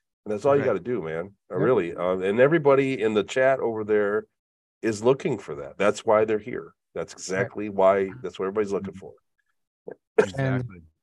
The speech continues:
Speaker 1: The normies
Speaker 3: Yeah.
Speaker 1: are gonna come around whether they like it or not.
Speaker 3: Right. Yeah. Um,
Speaker 2: Exactly. At some point.
Speaker 3: somebody
Speaker 2: That's
Speaker 3: said,
Speaker 2: when
Speaker 3: "Glad you got to fight in you." I don't. Well, I didn't. Like, prior to the conference, actually, we were,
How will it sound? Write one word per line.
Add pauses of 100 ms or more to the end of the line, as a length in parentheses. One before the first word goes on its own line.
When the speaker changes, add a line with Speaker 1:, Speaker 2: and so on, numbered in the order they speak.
(180)
Speaker 1:
The
normies
Speaker 3:
Yeah.
Speaker 1:
are
gonna
come
around
whether
they
like
it
or
not. (500)
Speaker 3:
Right. (300)
Yeah. (720)
Um,
Speaker 2:
Exactly. (540)
At
some
point. (380)
Speaker 3:
somebody
Speaker 2:
That's
Speaker 3:
said,
Speaker 2:
when
Speaker 3:
"Glad
you
got
to
fight
in
you."
I
don't.
Well, (220)
I
didn't. (120)
Like, (220)
prior
to
the
conference,
actually,
we
were,